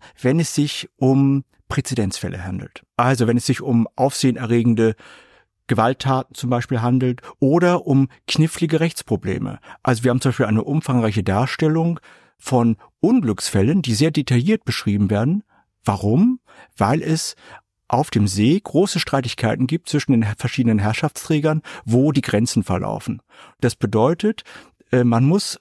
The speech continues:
umfangreiche Nachforschungen anstellen, wenn zum Beispiel ein ertrunkener Fischer auf der Reichenau angespült wird. Und, äh, dann gibt es sehr viele In-,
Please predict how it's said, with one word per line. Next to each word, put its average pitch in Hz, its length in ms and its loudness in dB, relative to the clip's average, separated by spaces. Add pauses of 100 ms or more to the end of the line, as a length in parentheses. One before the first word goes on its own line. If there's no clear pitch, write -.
umfangreiche 139 720 0
Nachforschungen 120 640 0
anstellen, 135 580 0
wenn 123 160 2
zum - 140 -6
Beispiel 117 380 0
ein 113 180 0
ertrunkener 113 640 -4
Fischer - 480 -6 (420)
auf 110 240 -2
der 107 140 0
Reichenau 104 340 0
angespült 104 580 -2
wird. - 260 0 (420)
Und, 135 300 2
äh, 127 140 -2
dann 151 200 -2
gibt - 140 -12
es 170 120 -2
sehr 214 140 2
viele 202 200 0
In-, 160 160 0